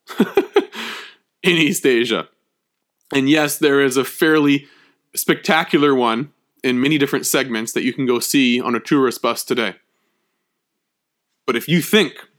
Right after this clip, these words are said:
that there's something called the Great Wall, a continuous, pre-planned infrastructure project, defense bulwark project that goes back to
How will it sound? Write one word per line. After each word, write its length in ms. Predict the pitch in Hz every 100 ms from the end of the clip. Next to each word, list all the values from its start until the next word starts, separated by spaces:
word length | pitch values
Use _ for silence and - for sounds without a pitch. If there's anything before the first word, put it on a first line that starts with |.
| -
that 140 | 123
there's 180 | 127 123
something 400 | 180 180 147 143
called 240 | 139 135
the 60 | 131
Great 260 | 117 151 135
Wall, 460 | 139 139 98 - _ _ _
a 100 | -
continuous, 1000 | 120 127 120 196 208 202 156 147 - - - _ _ _
pre-planned 960 | - 190 208 - - 165 147 107 113 - _ _ _ _ _ _ _ _ _ _ _ _ _ _ _ -
infrastructure 680 | 180 165 - 151 120 139
project, 640 | - 123 113 117 - - 120
defense 520 | 113 160 175 - - -
bulwark 680 | 135 139 165 139 120 - -
project 460 | 117 104 113 120
that 140 | 95 -
goes 240 | 135 135
back 420 | 110 123 190 - - _ _ _ _
to 100 | -